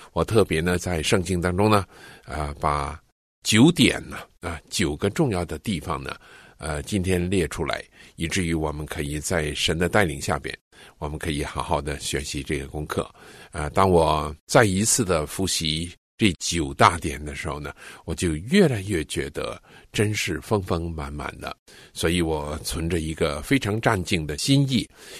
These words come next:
也存着一个非常尊敬神的心意，要把这九点呢，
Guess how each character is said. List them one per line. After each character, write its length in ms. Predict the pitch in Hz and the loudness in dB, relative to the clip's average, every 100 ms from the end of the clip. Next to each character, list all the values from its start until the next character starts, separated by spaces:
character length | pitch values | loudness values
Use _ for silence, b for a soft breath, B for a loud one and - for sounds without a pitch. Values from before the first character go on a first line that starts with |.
| B | B
也 180 | 95 95 | 4 4
存 240 | - 104 | 4 2
着 80 | 123 | 2
一 180 | 101 104 | 2 0
个 160 | 104 87 | -2 0
非 120 | 135 | -2
常 220 | 110 110 | -2 -4
尊 240 | - 214 185 | 4 4 6
敬 220 | 185 92 | 4 2
神 220 | - 82 | -2 -4
的 60 | 80 | -4
心 200 | - 85 | -6 -6
意， 160 | 73 B B | -6 B B
要 160 | - 117 | 2 2
把 120 | 85 | 2
这 140 | 78 78 | -4 -6
九 340 | - 78 82 | -4 0 0
点 320 | - 73 62 | 2 -2 -4
呢， 220 | 65 69 | -8 -10